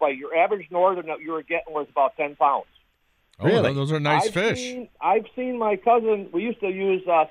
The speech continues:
Speaker 1: smelt and Swedish hooks at the time.
Speaker 2: Yeah.
Speaker 1: And my cousin had one on that I know damn well was over twenty pounds.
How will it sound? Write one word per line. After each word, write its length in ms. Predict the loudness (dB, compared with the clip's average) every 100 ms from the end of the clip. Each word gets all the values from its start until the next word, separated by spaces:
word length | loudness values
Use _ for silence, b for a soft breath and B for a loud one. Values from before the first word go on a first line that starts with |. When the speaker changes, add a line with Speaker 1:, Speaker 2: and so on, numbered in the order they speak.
| 0
Speaker 1:
smelt 320 | 2 2 2
and 220 | -4 -4 -12
Swedish 340 | -10 -4 -4 -4 0
hooks 240 | 0 -2
at 100 | -12
the 80 | -14
time. 420 | -8 -6 -6 -10 -14 _ -2
Speaker 2:
Yeah. 280 | 0 2 -2 -12 _ _
Speaker 1:
And 380 | -4 -2 -4 -6 -12 _ _
my 180 | 2 4
cousin 360 | 2 2 2
had 160 | 2 2
one 180 | 2 2
on 380 | 2 0 -2 -4
that 240 | -2 -2 -6 -20 _ _ _
I 120 | 4 6
know 180 | 4 4
damn 260 | 2 2
well 180 | 6 6
was 120 | 4 2
over 180 | 0
twenty 300 | 0 -2 -2
pounds. 400 | -2 -2 -2 -6